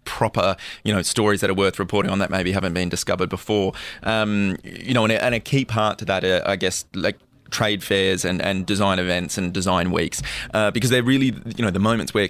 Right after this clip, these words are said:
communities come together and, uh, you know, it pulls in, you know, depending on the sort of event, it can pull in a local crowd, it can pull in an international crowd, but really it's, it's the moments of coming together and,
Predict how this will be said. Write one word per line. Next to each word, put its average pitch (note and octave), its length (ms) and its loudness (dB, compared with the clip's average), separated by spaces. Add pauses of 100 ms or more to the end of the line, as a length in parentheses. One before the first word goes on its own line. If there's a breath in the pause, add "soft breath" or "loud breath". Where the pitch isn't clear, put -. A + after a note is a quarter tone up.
communities A2 800 2
come F2+ 440 -4
together F2 420 0
and, E2+ 200 0
uh, F2+ 240 0
you G#2+ 100 -4
know, F#2+ 120 0
it - 140 -4
pulls A2 260 0
in, G2 220 0 (520 loud breath)
you E2 140 -10
know, F#2+ 140 0
depending A2+ 280 0
on G2 60 0
the F#2+ 80 0
sort G2+ 180 -2
of F#2+ 60 -4
event, C3+ 280 -2
it A#2+ 60 -10
can G#2 120 -2
pull A2 160 0
in G#2+ 60 0
a G2 40 0
local C3 320 0
crowd, A#2 260 0
it G#2 40 -2
can G#2+ 120 -6
pull G#2+ 140 0
in F#2 100 0
an F2+ 120 0
international G#2+ 580 -2
crowd, A2+ 240 -2
but F#2+ 100 0
really A2 300 2
it's, E2+ 300 -4
it's - 220 -4
the A2+ 80 0
moments G#2+ 340 2
of - 100 -14
coming F#2 240 -4
together E2 320 -2
and, D#2+ 160 -4